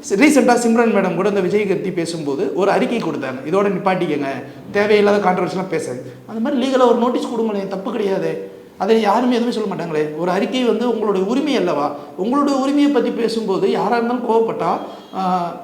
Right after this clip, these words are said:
right to freedom of speech-ல நீங்களே வந்து அதை பேசலாம். ஆனா அப்போ இன்னொருத்தவங்க வந்து அந்த கருத்து சுதந்திரத்தை பறிக்கப்படுது அப்படின்னும் போது நீங்க லீகல் ஆக்ஷன் எடுக்கலாம், அது தப்பு கிடையாது. But அதை விட்டுட்டு அவங்க உங்களை பாடி ஷேமிங் பண்றாங்க, உங்களை டிஃபேமிங் பண்றாங்க அப்படின்னு நீங்க சொல்றதும்,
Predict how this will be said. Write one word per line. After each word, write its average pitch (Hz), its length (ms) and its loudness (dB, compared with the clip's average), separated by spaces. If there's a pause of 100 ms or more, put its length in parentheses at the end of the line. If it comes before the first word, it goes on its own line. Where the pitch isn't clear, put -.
(180)
right 226 140 4
to 294 80 2
freedom 254 280 2
of 226 120 2 (120)
speech-ல 247 380 0
நீங்களே 226 320 4
வந்து 208 160 2
அதை 190 120 0
பேசலாம். 185 520 -6
ஆனா 208 380 -2 (300)
அப்போ 254 320 0
இன்னொருத்தவங்க 285 380 4
வந்து 247 180 4
அந்த 233 120 2
கருத்து 226 280 0
சுதந்திரத்தை 226 560 2
பறிக்கப்படுது 220 480 2
அப்படின்னும் 196 180 0
போது 233 140 2
நீங்க 247 140 2
லீகல் 269 320 2
ஆக்ஷன் 254 120 -4
எடுக்கலாம், 254 440 -2
அது - 260 -2
தப்பு 254 240 -2
கிடையாது. - 600 -2
But 233 100 -2
அதை 247 260 4
விட்டுட்டு 226 800 2 (440)
அவங்க 269 720 6
உங்களை 226 240 4
பாடி 262 420 4
ஷேமிங் 262 220 2
பண்றாங்க, 220 680 2
உங்களை 220 260 2
டிஃபேமிங் 247 540 0
பண்றாங்க 202 460 2
அப்படின்னு 190 160 2
நீங்க 196 220 0
சொல்றதும், 180 560 0